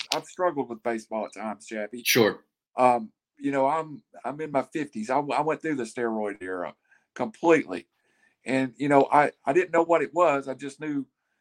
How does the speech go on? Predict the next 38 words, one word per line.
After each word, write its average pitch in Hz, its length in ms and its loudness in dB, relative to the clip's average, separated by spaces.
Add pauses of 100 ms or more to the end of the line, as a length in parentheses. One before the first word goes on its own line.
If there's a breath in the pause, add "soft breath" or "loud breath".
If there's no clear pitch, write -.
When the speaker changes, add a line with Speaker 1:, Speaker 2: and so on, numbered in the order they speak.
(600)
Speaker 1:
the 139 100 -2
guys 151 420 2
were 120 120 -14
changing. 110 600 -10
And, 107 180 -14 (540)
you 127 60 -8
know, 135 100 4
I - 20 6
went 160 300 -4
through 175 240 -2
two 170 260 -6
strikes, 143 680 -6
and, 113 280 -10 (800)
and 139 160 -6
there's 160 180 -2
been 180 180 -4
times 160 380 -6
I've 139 140 -4
gotten 135 240 0
really 143 240 0
fu-, - 300 -8 (420)
frustrated 139 480 -2
with 107 140 -8
baseball. 110 600 -4 (1040)
But 151 200 4
to 147 80 -8
me, 175 200 2
there's, 143 220 0 (520)
there's 151 220 -2
a 139 80 0
love 131 640 2 (640)
of 131 160 -6
the 135 80 -8
game 123 340 -6
as 113 140 -10
a 110 40 -14
baseball 110 420 -6
fan. 104 400 -14